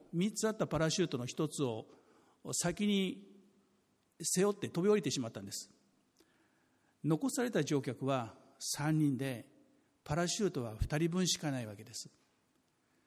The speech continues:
え、すると、まず政治家のおじさんが、「私はこの国の重要人物だ。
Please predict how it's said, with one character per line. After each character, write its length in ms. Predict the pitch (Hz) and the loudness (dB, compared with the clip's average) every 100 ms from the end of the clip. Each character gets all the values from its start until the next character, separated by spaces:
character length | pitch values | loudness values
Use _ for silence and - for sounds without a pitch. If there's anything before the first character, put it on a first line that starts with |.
| _ _ - | _ _ -10
え、 100 | 131 | -4
す 140 | - | 0
る 120 | 208 214 | 2 4
と、 180 | 208 185 | 6 6
ま 140 | 190 | 6
ず 100 | 165 | 4
政 400 | 147 - 190 180 | 2 4 6 6
治 60 | 170 | 4
家 120 | 175 | 4
の 120 | 165 | 6
お 60 | 151 | 4
じ 80 | |
さ 160 | 143 143 | 2 0
ん 80 | 135 | 2
が、 260 | 131 107 - - _ _ _ _ _ _ _ _ | 0 -4 -10 -20 _ _ _ _ _ _ _ _
「私 380 | 139 151 190 220 | -2 4 4 6
は 80 | 196 | 6
こ 100 | 170 | 6
の 120 | 175 | 2
国 160 | 196 180 | 4 4
の 120 | 147 | 4
重 200 | 120 170 | 4 6
要 160 | 175 | 8
人 180 | 160 170 | 6 4
物 200 | 127 - | 2 -2
だ。 120 | - | -8